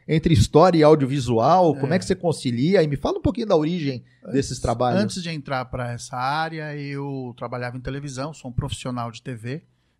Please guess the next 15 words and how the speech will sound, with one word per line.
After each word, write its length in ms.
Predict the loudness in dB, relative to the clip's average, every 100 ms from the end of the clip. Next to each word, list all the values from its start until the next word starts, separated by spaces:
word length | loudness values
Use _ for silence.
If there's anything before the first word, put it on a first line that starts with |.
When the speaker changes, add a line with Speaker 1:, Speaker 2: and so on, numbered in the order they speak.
| _
Speaker 1:
né, 220 | -18 -18
cinema 400 | -16 -12 -10 -12
e 20 |
televisão, 600 | -12 -14 -14 -10 -8 -8 -12 _ _ _ _ _ _ _ -10
mas 920 | -4 0 0 0 0 -2 -6 -8 -10 -8
<clears throat> 640 | -4 -2 -4 -8 -18 _
com 180 | -8 -8
o 60 | -2
tempo 1080 | 0 0 -2 0 2 2 2 0 -2 -8 -16
fui, 1120 | -16 -8 -6 -4 -4 -2 -4 -4 -6 -8 -14 _ _ _ _ _ _
é, 200 | -12 -12
sentindo 600 | -10 -4 -4 -2 -4 -4 -4
uma 140 | -4
necessidade 920 | -4 -4 -6 -6 -2 2 2 0 -8
de, 200 | -10 -12